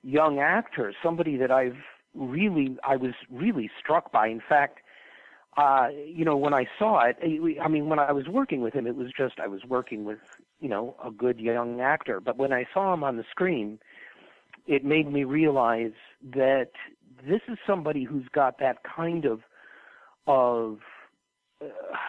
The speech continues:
purity is a weird word for it, but it's sort of like you would find in some of the classic silent film actors, like a Buster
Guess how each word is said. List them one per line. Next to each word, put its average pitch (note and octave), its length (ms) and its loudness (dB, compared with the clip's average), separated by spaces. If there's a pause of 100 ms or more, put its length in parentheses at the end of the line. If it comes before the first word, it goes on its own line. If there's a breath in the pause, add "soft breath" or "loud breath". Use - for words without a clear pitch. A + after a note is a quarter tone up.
(520 loud breath)
purity D#3+ 640 2
is B2 140 0
a B2+ 60 0
weird C3+ 440 0
word C#3 440 2
for G2+ 180 0
it, G2 140 -12
but C3 200 0 (360 loud breath)
it's D3+ 180 -2 (140)
sort A3+ 220 4
of G#3 100 0
like C#3+ 440 2
you C#3 200 -6
would C3 240 -2 (140)
find D3 600 2
in C3 460 -2 (420 soft breath)
some D#3+ 140 2
of C#3 100 -2
the C3+ 80 -4
classic C#3+ 680 0 (720 soft breath)
silent D3 420 2 (140)
film C#3 300 0
actors, F#2+ 560 -6 (200)
like A#2+ 240 -4
a B2 60 -2
Buster B2 460 -2